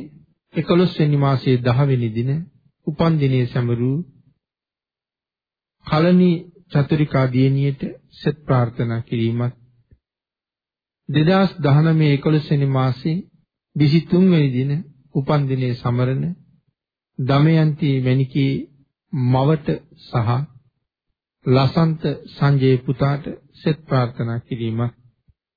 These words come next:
ධර්ම දේශනාවට සහභාගී වූ සියලු දෙනාට සෙත් පැතීමත්,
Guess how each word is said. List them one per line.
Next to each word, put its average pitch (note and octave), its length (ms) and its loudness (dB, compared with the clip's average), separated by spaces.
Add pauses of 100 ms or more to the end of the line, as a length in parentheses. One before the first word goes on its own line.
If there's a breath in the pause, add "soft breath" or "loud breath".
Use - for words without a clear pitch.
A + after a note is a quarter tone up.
(500)
ධර්ම D#3+ 400 2
දේශනාවට D#3 600 2
සහභාගී C#3 640 0
වූ C#3 140 0
සියලු C3+ 320 0
දෙනාට B2 380 -2
සෙත් C#3 220 -6
පැතීමත්, A#2 600 -6